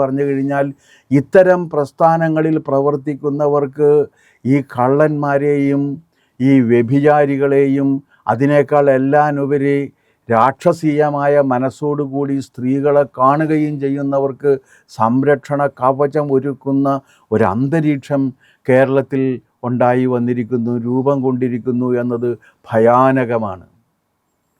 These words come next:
രാഷ്ട്രീയ പ്രസ്ഥാനങ്ങളിൽ പ്രവർത്തിക്കുന്നവരാരായിരുന്നാലും അവർ സാമ്പത്തികമായ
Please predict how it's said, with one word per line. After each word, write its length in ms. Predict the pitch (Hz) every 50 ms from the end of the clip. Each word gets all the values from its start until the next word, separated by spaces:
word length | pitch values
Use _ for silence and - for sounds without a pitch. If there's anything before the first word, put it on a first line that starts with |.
| _ _ _ _ _ _ _ _ _ - 113
രാഷ്ട്രീയ 440 | 120 127 - - - 190 196 196 196 180 175
പ്രസ്ഥാനങ്ങളിൽ 720 | 180 165 170 190 180 180 180 180 170 170 170 170 180 180 175 160
പ്രവർത്തിക്കുന്നവരാരായിരുന്നാലും 1800 | 165 156 156 160 165 156 156 170 156 151 170 165 165 165 165 165 165 170 170 147 143 156 170 185 165 151 151 139 131 127 127 117 107 98 92 87 73 - _ _ _ _ _ _ _ _ _ _ _ _ _ _ _ _ _ _ - 101
അവർ 160 | 117 131 139 143 151 143 - -
സാമ്പത്തികമായ 840 | 127 127 170 156 156 165 - - 160 156 160 160 156 156 156 156